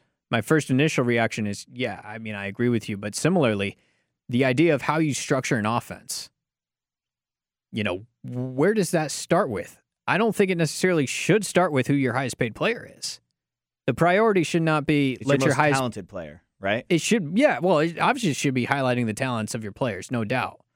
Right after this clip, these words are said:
Speaker 1: And while I think Russell Wilson obviously has increased in talent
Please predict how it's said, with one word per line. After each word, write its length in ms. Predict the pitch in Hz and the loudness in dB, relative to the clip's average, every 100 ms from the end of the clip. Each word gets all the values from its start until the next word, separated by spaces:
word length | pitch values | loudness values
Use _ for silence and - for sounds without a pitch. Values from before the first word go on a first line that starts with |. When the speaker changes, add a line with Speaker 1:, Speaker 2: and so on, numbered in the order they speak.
| _ _ _ _ _ - | _ _ _ _ _ -4
Speaker 1:
And 500 | 165 156 143 135 117 - _ _ _ _ _ _ _ _ _ _ _ _ | 0 2 2 0 -4 -12 _ _ _ _ _ _ _ _ _ _ _ _
while 280 | 147 143 135 | -2 0 2
I 120 | 131 | 2
think 200 | 160 131 | 2 0
Russell 240 | 135 123 | 0 0
Wilson 320 | 117 123 120 110 | 0 0 -2 -6
obviously 560 | - 135 135 117 - 117 | -4 -2 0 0 -2 -2
has 300 | 110 107 101 - - | -2 -4 -6 -8 -2
increased 520 | 131 123 135 117 - | -2 0 -2 -2 -4
in 160 | 117 | -6
talent 600 | 104 - 160 117 95 - | -4 -2 -2 -2 -4 -8